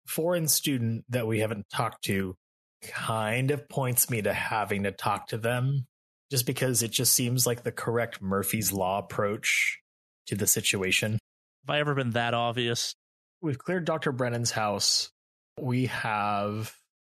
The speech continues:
Speaker 1: fucked around in the museum.
Speaker 2: And I guess that's it. You haven't really cleared anyone necessarily. Based on what you found at the house, like,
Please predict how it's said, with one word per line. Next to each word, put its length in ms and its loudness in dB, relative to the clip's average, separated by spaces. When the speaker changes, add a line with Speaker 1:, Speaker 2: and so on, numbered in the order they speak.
Speaker 1:
fucked 260 -8
around 840 0
in 300 0
the 840 0
museum. 680 0
Speaker 2:
And 120 0
I 40 2
guess 160 -2
that's 200 0
it. 100 2
You 80 2
haven't 220 -2
really 300 2
cleared 960 0
anyone 580 2
necessarily. 840 0
Based 260 0
on 120 4
what 80 -4
you 60 0
found 200 2
at 80 -4
the 80 -2
house, 420 -2
like, 140 0